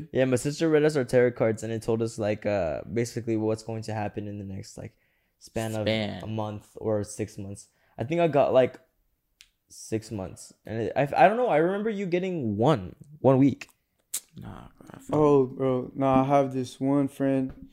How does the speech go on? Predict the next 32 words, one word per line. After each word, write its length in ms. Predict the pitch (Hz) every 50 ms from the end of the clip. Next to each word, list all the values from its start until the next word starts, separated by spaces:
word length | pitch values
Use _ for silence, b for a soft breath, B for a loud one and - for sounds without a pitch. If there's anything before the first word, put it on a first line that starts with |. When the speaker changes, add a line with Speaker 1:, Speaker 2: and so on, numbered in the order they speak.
| B B B B
Speaker 3:
She 180 | - - 139
does 460 | 131 139 139 135 135 127 127 117 120 -
astrology 680 | - 135 113 - - - 131 135 143 151 147 135 143 143
readings 340 | 143 143 143 139 143 135 120
and 140 | 123 123 117
tarot 280 | - 139 135 139 131
readings. 300 | 127 123 120 120 123 -
Her 80 | 127 131
name's 240 | 131 131 123 117 - -
Eve. 340 | - 143 143 143 139 131 120
She 140 | - - -
also 260 | 135 135 135 - 143
works 260 | 135 135 131 127 -
at 100 | 139 127
my 120 | 127 123 123
mom's 280 | 123 123 123 123 120 -
store 180 | - 127 123 120
if 120 | 120 -
you 80 | 131 113
guys 260 | 117 120 120 113 113
want 300 | 120 117 113 113 113 - b b b b b b
a 20 | b
tarot 260 | - - 123 120 120
Speaker 2:
Okay. 80 | 120 120
Speaker 3:
reading 160 | 123 120 123
or 100 | 123 120
astrology 540 | 120 110 - - 120 120 123 127 123 127 127
reading. 320 | 127 131 135 139 139 135
Bro, 180 | 131 135 120 117
she's 300 | 113 - - 127 123 127
amazing, 640 | - - - 123 104 117 131 127 120 113 117 113 -
bro. 300 | - 123 123 123 127